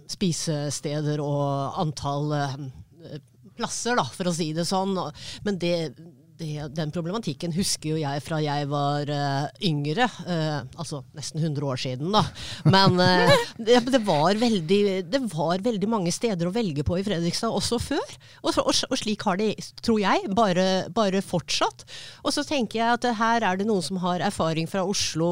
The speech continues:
Speaker 1: og så videre. Jeg vet ikke om de har vært i andre byer, det husker jeg
Speaker 2: Tromsø.
Speaker 1: ikke. Ja, Tromsø. Det er
Speaker 2: Mm.
Speaker 1: litt s-, store byer, ikke sant? Så tenker jeg at, eh,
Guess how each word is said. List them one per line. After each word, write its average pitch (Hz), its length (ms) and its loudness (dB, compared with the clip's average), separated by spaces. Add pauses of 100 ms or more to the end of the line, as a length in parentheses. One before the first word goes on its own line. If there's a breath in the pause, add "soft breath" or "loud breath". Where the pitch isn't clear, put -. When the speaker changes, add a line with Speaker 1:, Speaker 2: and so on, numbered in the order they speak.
Speaker 1:
og 170 80 0
så 170 160 -2
videre. 170 240 -2
Jeg 180 80 -2
vet 160 160 -6
ikke - 240 -6
om 175 80 -2
de 175 80 -4
har 165 80 -4
vært 160 160 -6
i 180 80 -2
andre 151 160 -2
byer, 160 300 -2
det 175 100 4
husker 185 240 4
jeg - 0 -
Speaker 2:
Tromsø. 262 240 4
Speaker 1:
ikke. - 240 -20
Ja, 214 80 -2
Tromsø. 185 400 2
Det - 0 -
er 220 80 4
Speaker 2:
Mm. 190 80 2
Speaker 1:
litt 185 320 -8 (160)
s-, - 160 -12 (300)
store 170 260 0
byer, 147 320 0
ikke 185 160 -4
sant? 285 300 0 (420 loud breath)
Så 277 160 -6
tenker 254 320 -2
jeg 226 80 2
at, 233 160 -6
eh, 254 260 -2